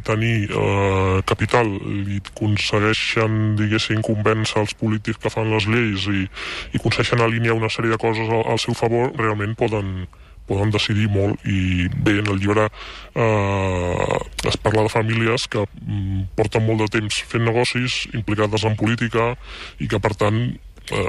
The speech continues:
està clar que, eh, que en general, eh, les coses que es, que es proposen les acaben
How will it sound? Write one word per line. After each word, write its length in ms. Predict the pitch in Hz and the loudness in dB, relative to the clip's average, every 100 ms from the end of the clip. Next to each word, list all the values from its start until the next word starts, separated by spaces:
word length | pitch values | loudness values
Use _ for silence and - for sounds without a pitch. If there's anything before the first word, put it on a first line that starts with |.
| - | 0
està 200 | - 107 | 0 0
clar 200 | 101 104 | 2 2
que, 160 | 135 113 101 92 90 - - - - - | 2 2 0 -2 -6 -10 -20 -20 -14 -6
eh, 960 | 101 90 87 85 - - - - - - | -2 -2 -2 -2 -4 -6 -10 -8 -8 0
que 100 | 113 | 2
en 80 | 107 | 4
general, 420 | 107 104 107 113 - - - | 4 2 2 0 -2 -6 -4
eh, 120 | 113 123 117 113 117 | -4 -2 -4 0 0
les 120 | 110 - | 0 0
coses 260 | 117 117 | 0 0
que 100 | - | -2
es, 80 | 120 - - | -6 -8 -8
que 80 | - | -4
es 60 | - | -2
proposen 460 | 123 113 110 127 | 0 2 0 0
les 100 | 123 | -2
acaben 320 | 110 104 107 | -2 -2 -2